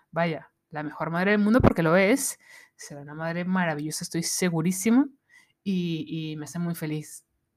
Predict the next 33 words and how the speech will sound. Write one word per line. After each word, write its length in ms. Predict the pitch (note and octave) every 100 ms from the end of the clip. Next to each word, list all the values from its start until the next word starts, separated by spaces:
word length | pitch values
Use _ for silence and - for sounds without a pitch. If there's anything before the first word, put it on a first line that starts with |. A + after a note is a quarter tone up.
| _
verla 680 | - E3 F#3+ A#3 C4 D4+ E4
y 40 |
poder 240 | - F3+ E3
disfrutar 460 | F3+ F#3+ F3+ D#3+
de 280 | E3+ F#3 G#3
ella 260 | A#3 B3+ - _ _ _ _ _ _ - -
en 160 | F#3
esta 160 | E3 D#3+
nueva 200 | E3 -
etapa. 340 | - - - - - _ _ -
Y, 340 | G3 F3+ E3
y, 1400 | - D#3+ D#3 C#3+ C#3 - - - - - - - - -
y 20 |
bueno, 420 | E3+ - D#3+ G#3 - _ _
y 320 | - - E3 D#3+
su 140 | E3+
marido 320 | D#3 F3+ F3
también, 320 | C#3 C#3 F#3
obviamente, 440 | - D3 D#3+ F#3 -
<laughs> 200 | - -
su 120 | C4+
esposo, 800 | - - G#3 - - - - - - - - A3+
no 260 | F#3+ F3+ E3
va 80 | E3+
a 40 |
ser 160 | F#3+ F#3+
ella 180 | F3+ D3+
solita. 440 | C#3+ D#3 - - - - - _
Pero 360 | G3+ F#3 F3+ E3+
sí 200 | - F#3+
es 100 | F#3
verdad 380 | A3 A#3 A#3+ A#3+
que 240 | B3 -